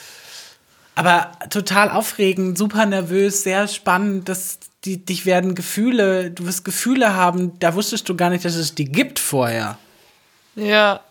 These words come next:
Speaker 2: oh
Speaker 1: So,
Speaker 2: Gott.
Speaker 1: das wird, das ist super.
Speaker 2: Ja. <clears throat> Ja. Ja, na klar. Das wird einfach super.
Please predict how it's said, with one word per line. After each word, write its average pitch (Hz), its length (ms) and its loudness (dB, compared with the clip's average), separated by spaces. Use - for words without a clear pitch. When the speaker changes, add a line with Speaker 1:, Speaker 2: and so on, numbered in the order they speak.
Speaker 2:
oh 196 100 -4
Speaker 1:
So, 160 140 -4
Speaker 2:
Gott. 147 280 -2
Speaker 1:
das 156 160 -4
wird, 208 260 0
das 508 140 2
ist 349 300 0
super. 165 360 0
Speaker 2:
Ja. 226 300 0
<clears throat> 214 520 -2
Ja. 165 420 -4
Ja, 190 260 -2
na 196 120 -2
klar. 180 480 -8
Das 214 220 -4
wird 233 140 -8
einfach 226 400 -8
super. - 800 -10